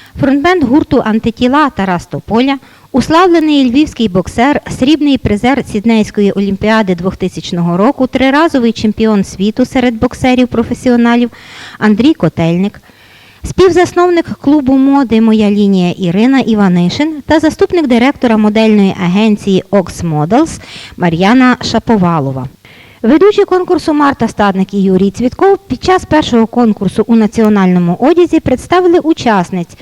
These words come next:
учениць стрийських шкіл Марту Малик, середня школа номер два, Світлану Ониськів та Софію Мірчук з середньої школи номер один, Софію Живку, середня школа номер десять, ученицю гімназії імені митрополита Андрея Шептицького Соломію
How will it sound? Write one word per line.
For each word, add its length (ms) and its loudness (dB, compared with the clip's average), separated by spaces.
учениць 580 0
стрийських 600 -2
шкіл 360 -2
Марту 400 0
Малик, 380 -2
середня 380 0
школа 320 0
номер 320 2
два, 220 0
Світлану 540 0
Ониськів 440 0
та 140 -4
Софію 440 0
Мірчук 480 -2
з 60 -20
середньої 400 0
школи 340 0
номер 340 2
один, 280 0
Софію 480 2
Живку, 380 0
середня 420 0
школа 340 0
номер 340 2
десять, 340 -2
ученицю 560 0
гімназії 640 2
імені 260 4
митрополита 640 0
Андрея 420 0
Шептицького 720 0
Соломію 680 2